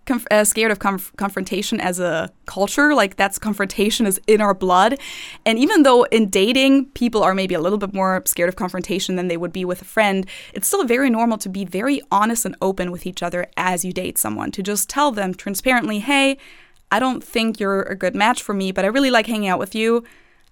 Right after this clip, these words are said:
I'd be down to have, like, a friends with benefits thing or something like that." Or just telling someone, "Hey, that was really nice three dates. I don't really think that we're a good match, period." And I'm not saying ghosting doesn't exist in Germany. It definitely does,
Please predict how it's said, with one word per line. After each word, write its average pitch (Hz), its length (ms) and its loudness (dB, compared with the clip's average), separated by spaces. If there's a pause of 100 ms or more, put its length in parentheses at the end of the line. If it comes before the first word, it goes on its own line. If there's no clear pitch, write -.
(120)
I'd 180 260 0
be 226 120 -4
down 185 340 2
to 233 100 -6
have, 180 320 -2
like, 190 200 -2
a 208 40 -8
friends 175 320 -8
with 262 140 -6
benefits 294 440 2
thing - 200 -4
or 156 80 -6
something - 280 -8
like - 180 -10
that." - 260 -4 (640)
Or 285 320 6 (280)
just 269 180 -2
telling 277 260 2
someone, 247 340 0
"Hey, 294 420 2
that 233 180 2
was 233 220 0
really 233 240 -2
nice 208 400 -2
three 208 240 -6
dates. 269 500 0 (640)
I 208 120 2
don't 220 200 -4
really 190 460 -2 (160)
think 185 360 -4
that 175 120 -2
we're 170 160 -2
a 165 60 -6
good 180 160 -8
match, - 400 -8 (300)
period." 170 440 -6 (880)
And 208 100 2
I'm 233 80 6
not 277 200 6
saying 208 320 2
ghosting 202 460 2
doesn't 180 260 -2
exist - 340 -4
in 196 80 -2
Germany. 208 320 -2
It 190 80 -4
definitely 185 300 -6
does, 185 560 -2